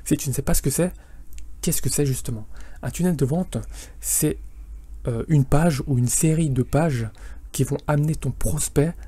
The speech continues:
vers l'achat d'un produit. Donc, euh, imagine qu'il y a quelque chose comme un entonnoir, d'accord ? Ça va partir du plus large et plus on va descendre, plus ça va devenir précis.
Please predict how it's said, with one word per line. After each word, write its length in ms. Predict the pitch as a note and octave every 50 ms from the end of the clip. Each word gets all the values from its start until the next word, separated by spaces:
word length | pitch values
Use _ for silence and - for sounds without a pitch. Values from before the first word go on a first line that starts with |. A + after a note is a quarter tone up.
| - - - - -
vers 440 | B2+ A2+ - D3+ D#3+ E3 D#3 - - - - -
l'achat 480 | D#3+ C3+ B2 A#2+ C3 C3+ - - - D3
d'un 140 | - C3+
produit. 420 | A#2+ - - - B2+ G#2+ A2+ G#2+ - - - - - - - - - - -
Donc, 380 | A#2+ B2 C3 C#3 - - - - - - - - - - - - - -
euh, 280 | F#3 C3+ A#2 A2+ A2 A#2 -
imagine 380 | - D#3 D3+ D#3 C#3+ D3 F#3 F3
qu'il 140 | - - C3+
y 20 |
a 40 | B2
quelque 260 | - - A#2 - -
chose 180 | B2 - F3 -
comme 140 | - D#3+ D#3
un 100 | C#3+ C3
entonnoir, 580 | C3 B2+ - A#2+ A2+ A2+ A#2+ D#3+ F3 - - - - - - - - - -
d'accord ? 180 | A#2+ - D#3+
Ça 100 | - -
va 60 | B2+ A#2+
partir 260 | - C3 C3 - C3+
du 100 | G#2+ B2
plus 220 | - - F#3+ F3
large 380 | D#3 C#3 D#3+ E3+ D3 A#2 A#2 G#2+ - - - - - - -
et 120 | - - A#2 - - -
plus 220 | - E3+ E3+ F3+
on 100 | - D3+
va 140 | C3 B2+ B2
descendre, 520 | A#2+ B2 C3 C3 - D3+ E3+ E3 C3+ A#2 -
plus 200 | - - F3 E3
ça 160 | - - C3
va 120 | A#2 C3
devenir 380 | - C3+ A#2+ B2+ B2+ D3 D#3 C#3
précis. 440 | - - - - D3 - - B2+ A#2